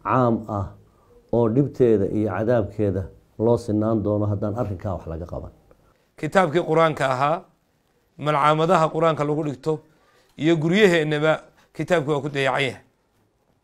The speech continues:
Speaker 2: Dadkeenna waaweyn iyo ubadka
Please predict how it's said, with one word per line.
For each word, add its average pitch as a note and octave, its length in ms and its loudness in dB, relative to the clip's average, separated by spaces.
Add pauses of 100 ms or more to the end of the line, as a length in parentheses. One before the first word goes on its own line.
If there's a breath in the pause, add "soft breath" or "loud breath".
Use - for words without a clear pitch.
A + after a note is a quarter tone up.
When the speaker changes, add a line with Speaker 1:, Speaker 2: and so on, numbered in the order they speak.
(400)
Speaker 2:
Dadkeenna E3 440 2
waaweyn D#3 440 4 (380)
iyo D3+ 260 -2
ubadka D3+ 480 2